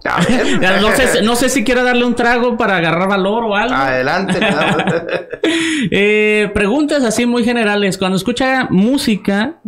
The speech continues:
Speaker 2: ¿prefiere usted canciones de amor o de desamor?
Speaker 1: Pues de amor, yo creo.
Speaker 2: De amor.
Speaker 1: De amor.
Speaker 2: Bueno, y si estuviera tomando un sotol, este, ¿con, con qué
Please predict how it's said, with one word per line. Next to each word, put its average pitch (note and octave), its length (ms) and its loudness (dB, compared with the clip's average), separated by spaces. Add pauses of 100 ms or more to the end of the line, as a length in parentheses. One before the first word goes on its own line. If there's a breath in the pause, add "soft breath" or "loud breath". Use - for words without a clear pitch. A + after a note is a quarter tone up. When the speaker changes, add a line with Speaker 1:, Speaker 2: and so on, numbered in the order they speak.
(120)
Speaker 2:
¿prefiere F#3+ 360 2
usted G3 220 -2
canciones F#3+ 380 0
de F#3+ 60 2
amor F3+ 280 2
o F#3+ 60 0
de C#3 140 0
desamor? A2+ 580 -4 (1300)
Speaker 1:
Pues F#3 240 0
de F3+ 80 0
amor, F#3 440 -2
yo A3 120 0
creo. G#3 440 -4
Speaker 2:
De B2 320 0
amor. B2 340 2
Speaker 1:
De D#3 40 0
amor. C#3+ 380 -4 (260 loud breath)
Speaker 2:
Bueno, D3 360 2
y C3+ 100 2
si C#3+ 140 0
estuviera C3+ 340 0
tomando C#3+ 320 0
un D3 80 2
sotol, E3 560 -2 (160)
este, B2 800 -4 (760)
¿con, D#3 200 0
con G3+ 240 0
qué C#4 320 -2